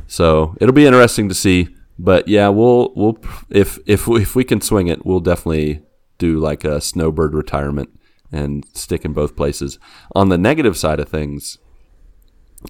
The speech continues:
I think that overpopulation will be our greatest world problem in thirty years. Uh, not so much in the U S, but more on the eastern side, where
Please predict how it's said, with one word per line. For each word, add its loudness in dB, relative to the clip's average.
I -2
think -6
that -2
overpopulation -2
will -8
be -6
our -6
greatest -8
world -6
problem -10
in -10
thirty -8
years. -12
Uh, -6
not -2
so -4
much -4
in -6
the -6
U -4
S, -6
but -4
more -4
on -4
the -8
eastern -6
side, -2
where -2